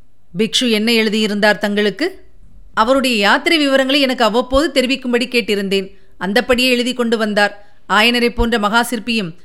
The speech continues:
சிவகாமியை போன்ற நடன கலாராணியும் இந்த பரதகண்டத்தில் வேறு எங்கும் இல்லை என்று ஒரு தடவை எழுதியிருந்தார்." "நாகநந்தி பிக்ஷு நல்ல ரசிகர் போல் இருக்கிறது. அவர் இப்போது எங்கே?" "அதுதான் தெரியவில்லை. ஒருவேளை உங்களுக்கு தெரிந்திருக்கலாம் என்று நினைத்தேன்." மகேந்திரர்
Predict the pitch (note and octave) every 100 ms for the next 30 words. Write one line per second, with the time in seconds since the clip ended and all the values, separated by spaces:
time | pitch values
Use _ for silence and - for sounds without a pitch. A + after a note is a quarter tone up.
0 | - - F#3+ A3 A#3 A#3 A#3 A#3 A#3 A3
1 | G3 G3 A#3 A3+ G#3 A3+ B3+ B3 A#3+ B3
2 | A#3 G#3 G3 A3 B3+ A#3+ A#3 A#3+ G#3+ G#3+
3 | G3+ G#3 A#3 B3+ A#3 A#3+ A3 A#3 A3 G3
4 | G#3+ G#3 A#3+ G#3+ G#3+ G#3 F#3+ G3 F#3+ -
5 | - - - G3 G3+ G3+ G#3 G#3 G3+ F#3+
6 | G3+ C4+ A3 G3 G3+ G3 A3 G3+ F#3+ G3
7 | F#3 F#3 F#3+ F3+ F3 E3+ - - - -
8 | G#3 A3+ - A#3+ A#3 A3+ A#3 F4+ - -
9 | - - - - A#3 D4 F#4 F4+ C#4+ D4
10 | C4 A#3+ A#3+ - - - F#3+ A#3 C4+ C#4
11 | B3+ D4+ D4+ A#3 B3+ C#4+ D4+ D4 C4+ B3+
12 | B3 E4 C4+ B3+ B3 A#3+ - - - -
13 | - A#3 B3 C4 G#3 F3+ E3